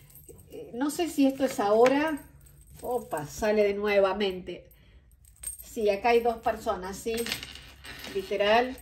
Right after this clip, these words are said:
mm, no tengo cómo, cómo dibujarla acá, ¿sí?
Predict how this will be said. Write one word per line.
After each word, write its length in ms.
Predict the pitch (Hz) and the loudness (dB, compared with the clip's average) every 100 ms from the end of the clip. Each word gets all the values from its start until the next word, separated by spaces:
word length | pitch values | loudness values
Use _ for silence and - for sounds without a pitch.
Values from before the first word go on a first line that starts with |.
| - - | -18 -18
mm, 540 | 202 190 180 - 214 | -18 -18 -20 -20 -16
no 160 | 190 - | -12 -4
tengo 300 | 208 208 202 | -4 -2 -4
cómo, 440 | 196 190 180 180 - - _ - _ | -4 -6 -8 -12 -20 -20 _ -20 _
cómo 240 | - 214 214 | -10 -4 2
dibujarla 640 | 208 214 214 226 190 185 | 4 4 4 2 2 -2
acá, 280 | 175 170 156 | -4 -4 -6
¿sí? 440 | - 220 240 220 | -4 -2 -2 -6